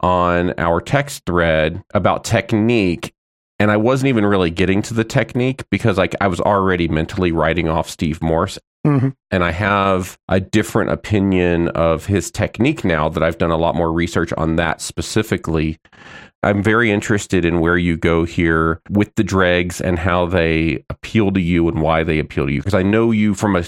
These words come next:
Speaker 1: totally different vantage point here, and I wanna see how this lines up in that Venn diagram of who Craig is.
Speaker 2: Yeah, that's cool.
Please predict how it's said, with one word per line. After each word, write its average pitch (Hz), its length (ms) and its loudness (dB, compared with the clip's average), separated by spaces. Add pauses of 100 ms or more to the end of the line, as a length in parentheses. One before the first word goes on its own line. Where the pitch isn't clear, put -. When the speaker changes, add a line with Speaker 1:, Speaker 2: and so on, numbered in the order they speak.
(100)
Speaker 1:
totally 120 400 0
different 135 520 -2 (120)
vantage 107 460 0
point 170 200 0
here, 185 400 0
and 98 140 2
I 95 40 2
wanna 101 260 0
see 110 280 -2
how 98 160 2
this 90 340 -4 (300)
lines 90 400 0
up 82 220 -2
in 80 140 0
that 78 140 -2
Venn 82 220 0
diagram 80 500 0
of - 120 -6
who 85 120 -2
Craig 82 340 -2
is. 80 260 -2 (180)
Speaker 2:
Yeah, 208 200 0 (120)
that's 139 260 -4
cool. 120 200 -4